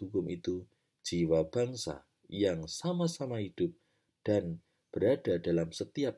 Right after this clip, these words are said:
individu dan menghasilkan hukum positif. Sekarang kita lihat bagaimana pemikiran, eh, Safikni yang terkait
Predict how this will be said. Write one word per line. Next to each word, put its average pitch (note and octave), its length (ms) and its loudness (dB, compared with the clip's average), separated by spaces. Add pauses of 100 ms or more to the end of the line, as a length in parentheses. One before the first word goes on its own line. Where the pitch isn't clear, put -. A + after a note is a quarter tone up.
individu F2 720 -4 (320)
dan D#2+ 240 0
menghasilkan D#2+ 800 -6 (280)
hukum D#2+ 560 -2 (100)
positif. D#2+ 560 -6 (2500)
Sekarang D3 480 -2
kita A2 240 -4
lihat E2+ 400 -2
bagaimana F2 560 -2
pemikiran, G2 880 -4 (380)
eh, D2+ 180 -10
Safikni F2+ 720 -6 (1040)
yang C3+ 480 -4 (340)
terkait A#2 680 -2